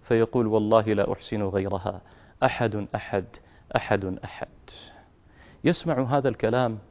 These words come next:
آل ياسر الذين فجعوا قريبا في أمهم، وجاءها الكافر بالحربة في موضع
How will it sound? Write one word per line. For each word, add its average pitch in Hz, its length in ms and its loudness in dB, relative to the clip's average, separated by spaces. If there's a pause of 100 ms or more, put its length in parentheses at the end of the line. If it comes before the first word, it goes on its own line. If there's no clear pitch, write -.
(420)
آل 139 160 4
ياسر 143 500 4
الذين 127 360 4
فجعوا 135 480 0
قريبا 135 500 2
في 156 300 2 (600)
أمهم، 123 460 2 (760)
وجاءها 147 500 4
الكافر 151 640 2
بالحربة 139 760 0
في 160 180 0
موضع 151 300 0